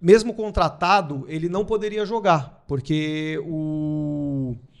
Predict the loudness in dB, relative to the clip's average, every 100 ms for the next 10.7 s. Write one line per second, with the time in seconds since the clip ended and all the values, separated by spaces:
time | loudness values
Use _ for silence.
0 | -20 -20 -20 -20 -20 _ 4 6 4 0
1 | 0 -2 -2 -10 -10 -8 -6 -4 -6 -6
2 | -2 0 0 -4 -16 -14 -6 -2 -2 -2
3 | -10 -8 -6 -4 -4 -4 -2 -2 -2 -4
4 | -6 -10 -2 -2 -2 -2 -2 -2 -4 -6
5 | -12 _ _ -8 -4 -2 0 2 0 -2
6 | -4 -4 -6 -10 -12 -12 -10 -4 -4 -4
7 | -2 -2 -2 -2 -2 -2 2 2 0 -4
8 | -20 -20 -20 _ -4 2 4 4 2 2
9 | 2 2 2 2 -2 -2 -4 -2 -2 -2
10 | -4 -4 0 0 0 -4 -8